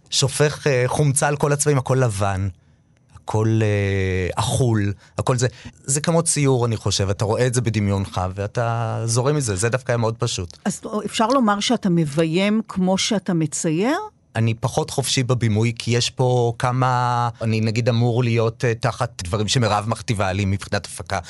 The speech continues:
Speaker 1: תחת החומרים שאנשים, בציור אתה באמת יותר חופשי.
Speaker 2: אבל בכל זאת יש משהו משם, נכון? אה,
Speaker 1: יש, כי הרבה פעמים אומרים לי שנגיד האימג'ים על הבמה דומים לאימג'ים בציור שלי.
Speaker 2: כן?
Speaker 1: כן, בטח.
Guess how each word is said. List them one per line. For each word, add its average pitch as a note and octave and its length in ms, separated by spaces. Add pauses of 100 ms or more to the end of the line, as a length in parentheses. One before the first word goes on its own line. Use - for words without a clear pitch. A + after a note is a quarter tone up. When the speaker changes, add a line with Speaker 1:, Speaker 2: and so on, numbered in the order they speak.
(160)
Speaker 1:
תחת B2 280
החומרים A2 400
שאנשים, A2 300 (220)
בציור F#3 320
אתה F3+ 120
באמת A2+ 360
יותר G#2 240
חופשי. - 380 (380)
Speaker 2:
אבל G3 280
בכל A3 380
זאת C4 200
יש G#3 380
משהו F#3 420
משם, D#3+ 520
נכון? A#3+ 360
אה, G#3 100 (300)
Speaker 1:
יש, B2 500 (140)
כי B2+ 140
הרבה A2+ 240
פעמים C#3+ 300
אומרים C3+ 240
לי B2+ 80
שנגיד A2+ 360
האימג'ים A#2 460
על G#2+ 80
הבמה A2 300
דומים A2 300
לאימג'ים G#2+ 460
בציור F#2+ 460
שלי. E2 260 (220)
Speaker 2:
כן? - 120
Speaker 1:
כן, G3 240
בטח. - 360